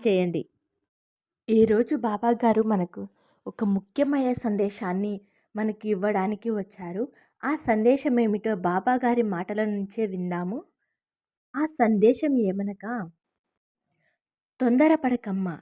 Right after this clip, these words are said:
ఇది నీ ఇంటి భవిష్యత్తుకు సంబంధించిన విషయం.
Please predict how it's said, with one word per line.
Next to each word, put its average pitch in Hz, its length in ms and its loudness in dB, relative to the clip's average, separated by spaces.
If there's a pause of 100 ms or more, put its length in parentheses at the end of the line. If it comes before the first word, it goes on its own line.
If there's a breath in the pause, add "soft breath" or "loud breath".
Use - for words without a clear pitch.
(420)
ఇది 226 240 0
నీ 208 320 2
ఇంటి 226 280 0
భవిష్యత్తుకు 233 640 2
సంబంధించిన 208 800 -4
విషయం. 180 400 -10